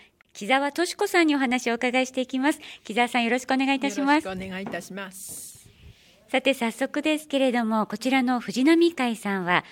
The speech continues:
Speaker 2: はい。
Speaker 1: どのような活動を行ってらっしゃるんでしょうか？
Speaker 2: はい、あの、七宝焼きと言いまして、主にアクセサリーを作ってます。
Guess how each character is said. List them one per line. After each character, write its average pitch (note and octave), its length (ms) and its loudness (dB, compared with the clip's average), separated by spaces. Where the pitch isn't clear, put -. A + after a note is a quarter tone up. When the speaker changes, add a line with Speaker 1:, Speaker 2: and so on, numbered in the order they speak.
Speaker 2:
は G3+ 80 -18
い。 G3+ 100 -18
Speaker 1:
ど C4+ 120 -2
の G4+ 120 2
よ G#4+ 120 0
う F#4 60 2
な C#4 140 2
活 A3 240 -6
動 F#3+ 220 0
を - 100 0
行 G3+ 200 -6
っ G3 60 -4
て G3 80 -6
ら G3 80 0
っ F#3 60 -2
し - 80 -6
ゃ - 20 0
る G#3 80 -2
ん - 20 -2
で E3+ 60 -6
し E3+ 100 -6
ょ D#3 60 -2
う - 40 -4
か？ - 140 2
Speaker 2:
は G3+ 120 -10
い、 F#3+ 100 -14
あ F#3+ 100 -4
の、 F#3 220 -6
七 - 160 -12
宝 B3+ 180 6
焼 A3 640 0
き - 40 -20
と G#3 120 4
言 G#3 160 2
い G#3 60 0
ま G3+ 160 -4
し - 140 -12
て、 - 460 -2
主 G#4+ 280 -2
に G#3 200 2
ア - 140 0
ク - 80 -10
セ A3 160 4
サ F#3+ 220 2
リ E3 180 -8
ー D3+ 80 -8
を D#3 180 -6
作 - 200 -6
っ F3+ 40 -4
て E3 160 -10
ま D3 140 -10
す。 - 320 -10